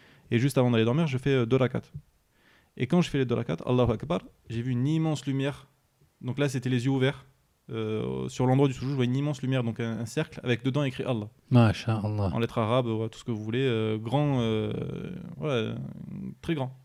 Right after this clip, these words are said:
Speaker 1: Euh, bon, les, les spectateurs verront pas, mais c'était, c'était un, quelque chose d'immense. C'était, ça prenait presque toute la place de, de l'endroit où je me prosterne.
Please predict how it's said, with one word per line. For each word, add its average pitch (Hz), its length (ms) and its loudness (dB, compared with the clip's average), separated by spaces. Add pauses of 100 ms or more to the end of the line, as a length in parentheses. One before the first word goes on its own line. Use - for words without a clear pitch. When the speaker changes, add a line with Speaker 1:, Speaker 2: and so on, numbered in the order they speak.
(140)
Speaker 1:
Euh, 135 60 -12 (320)
bon, 67 260 -10 (340)
les, 120 220 -6
les 113 120 -8
spectateurs 113 380 -12
verront 117 140 -12
pas, 165 100 -12
mais 123 140 -10 (840)
c'était, 123 260 -12
c'était 117 160 -12
un, 117 480 -6
quelque 110 120 -14
chose 139 120 -8
d'immense. 143 260 -6
C'était, 113 160 0 (140)
ça 123 120 -6
prenait 127 220 0
presque 143 220 -2
toute - 140 -6
la 127 80 4
place 156 220 4
de, 117 340 4
de 113 460 2
l'endroit 123 220 2
où 147 40 2
je 135 60 2
me 131 80 2
prosterne. 127 320 -2